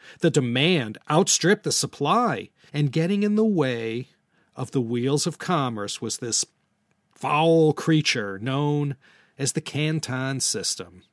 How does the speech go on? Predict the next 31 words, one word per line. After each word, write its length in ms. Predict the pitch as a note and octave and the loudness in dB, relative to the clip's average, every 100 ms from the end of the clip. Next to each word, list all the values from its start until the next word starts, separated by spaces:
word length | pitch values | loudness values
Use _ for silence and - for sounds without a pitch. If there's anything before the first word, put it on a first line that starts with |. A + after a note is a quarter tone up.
| _ _ _ _ _ - | _ _ _ _ _ -8
If 100 | - | 2
you 100 | C4 | 4
wanted 240 | C#4 G#3 | 6 4
to 60 | D3 | 4
buy 160 | D#3+ | 4
tea 340 | D3 - D#3+ E3 | 2 2 4 4
in 80 | E3+ | 2
the 80 | |
world 460 | E3+ E3 E3+ E3+ C#3 _ _ | 2 2 2 0 -2 _ _
in 60 | C#3 | -4
the 120 | C#3 | 0
eighteenth 340 | C#3+ - D3+ B2 | 0 0 -2 0
century, 600 | D3+ C3 - D3+ D#3 - _ _ _ _ _ | -2 -2 -2 -2 -2 -6 _ _ _ _ _
China 320 | - D3 A3 | -4 0 2
was 140 | A3 D#3 | 2 2
the 100 | D3+ | 2
only 180 | G3+ F3+ | 2 2
place 280 | F#3+ G#3 | 2 2
who 80 | F#3 | 4
had 300 | C#3 F3+ A3+ | 4 4 4
it. 180 | C3 F#2+ _ _ _ _ _ - | 0 -4 _ _ _ _ _ -14
They 380 | A2+ D3+ F#3 F#3 | -2 2 4 4
knew 300 | D3 D#3+ D#3+ | 4 2 2
how 160 | A#2 | 0
to 100 | A#2+ | -4
process 840 | - - - C3 B2+ - - G#2 - | -6 -10 -8 -6 -4 -6 -6 -8 -8
those 260 | C3 C3 A2 | -4 -4 -4
raw 640 | A2 B2 C3 C#3 C#3+ C#3+ | -6 -2 0 2 2 0
Camellia 540 | - C3 C3 C#3+ C#3 | -2 -4 -2 -2 0
sinensis 640 | - C#3 B2+ C3 - C3 B2 | -2 -2 -4 -4 -2 -2 -2
leaves 580 | A#2 A#2+ A2 G#2+ G2+ | -2 -2 -2 -4 -6